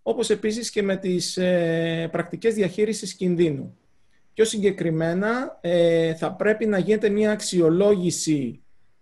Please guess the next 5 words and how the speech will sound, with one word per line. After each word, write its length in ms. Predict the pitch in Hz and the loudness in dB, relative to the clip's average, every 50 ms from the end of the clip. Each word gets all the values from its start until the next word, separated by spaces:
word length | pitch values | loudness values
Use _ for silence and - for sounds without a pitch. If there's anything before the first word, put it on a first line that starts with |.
| _ _ | _ _
ε, 580 | - 147 156 156 156 151 151 151 147 147 143 147 | -6 -2 -2 0 0 0 0 0 0 0 -2 -2
των 200 | - - 190 190 | 2 2 4 4
διαχειριστών 760 | 170 180 160 - - 170 156 151 147 - - 190 185 180 170 | 4 4 2 2 2 2 2 0 0 -2 -2 0 0 0 0
των 220 | 165 160 151 143 | -2 -4 -6 -6
τεά, 540 | - 139 131 127 127 131 143 156 190 - _ | -4 -4 -4 -4 -4 -4 -4 -6 -8 -10 _